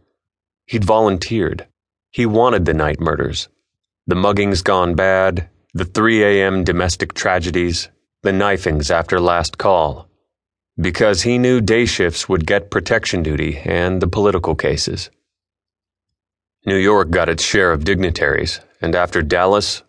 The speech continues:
all of them were afraid they'd be next. He wanted straightforward crime, not babysitting so-called famous people. The kids were grown,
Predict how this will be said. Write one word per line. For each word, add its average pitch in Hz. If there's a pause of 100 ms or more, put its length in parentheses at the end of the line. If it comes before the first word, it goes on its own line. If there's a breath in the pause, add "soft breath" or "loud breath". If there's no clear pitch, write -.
(140)
all 90
of 92
them 101
were 92
afraid 87
they'd 80
be 85
next. 76 (1300)
He -
wanted 123
straightforward 104
crime, 76 (240)
not 107
babysitting 87
so-called 85
famous 98
people. - (1000)
The 101
kids 101
were 110
grown, 101